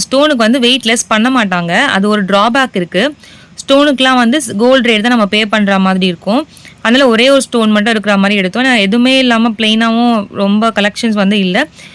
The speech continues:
ஆனா நீங்க ஆர்டர், உங்களுக்கு வேணா ஏதாவது மாடல் பிடிச்சிருந்தா நீங்க வந்து ஆர்டர் பண்ணிக்கலாம். ஓகே, ஆக்சுவலா வந்து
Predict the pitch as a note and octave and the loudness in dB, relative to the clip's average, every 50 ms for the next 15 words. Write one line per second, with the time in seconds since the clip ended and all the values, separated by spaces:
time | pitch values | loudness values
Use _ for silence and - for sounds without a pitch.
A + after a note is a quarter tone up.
0 | - - - B3+ D4 D4+ C#4+ A#3+ G#3+ G#3+ A#3+ B3+ D4 D4 C4 - G3 G#3+ A3 A3+ | -12 -6 -4 -2 0 0 2 2 2 2 2 2 2 0 0 -2 -2 -2 0 0
1 | A3+ G3+ A#3+ A3+ A#3+ D4+ D#4 C4+ C4 C#4+ C4+ A#3+ A3+ A#3 B3+ C#4 C4 - A#3+ A3+ | 0 0 0 0 0 0 0 0 0 0 0 0 0 0 0 0 -2 -4 -4 -4
2 | - B3 A#3+ C#4+ D4+ C#4 A#3+ A#3 A#3+ A#3+ G#3+ G3+ G#3 A3+ A#3+ G3+ A3 G3+ F#3+ F3+ | -4 -4 -4 -2 -2 -2 0 0 0 0 2 2 2 0 0 0 0 -2 -2 -2
3 | E3 F3 E3+ G3 C#4 F4+ - - - - - - - - - _ _ - - - | -2 -4 -2 -2 -2 -4 -8 -14 -20 -20 -20 -20 -20 -20 -20 _ _ -20 -20 -20
4 | - - _ - - - - - - - _ - - - - - - - - - | -20 -20 _ -20 -20 -20 -20 -20 -20 -20 _ -20 -20 -20 -20 -20 -20 -20 -20 -20
5 | - - - - - - - - - - - - - - - - - - - - | -20 -20 -20 -20 -20 -20 -20 -20 -20 -20 -20 -20 -20 -20 -20 -20 -20 -20 -20 -20
6 | - - - - - - - - - - - - - - - - - - - - | -20 -20 -20 -20 -20 -20 -20 -20 -20 -20 -20 -20 -20 -20 -20 -20 -20 -20 -20 -20
7 | - - - - - A#3+ A3+ A#3 - A3 G#3 G3 - - - G#3+ A3 C4 C#4+ - | -20 -20 -20 -20 -20 -20 -18 -12 -6 -6 -4 -6 -6 -6 -4 -2 -2 0 -2 -4
8 | - - _ - - - F#3+ - - - B3 A#3 A3+ A3 A3 C#4 F4 G4+ | -6 -12 _ -14 -10 -10 -8 -6 -4 -2 0 0 0 0 0 -2 -4 -4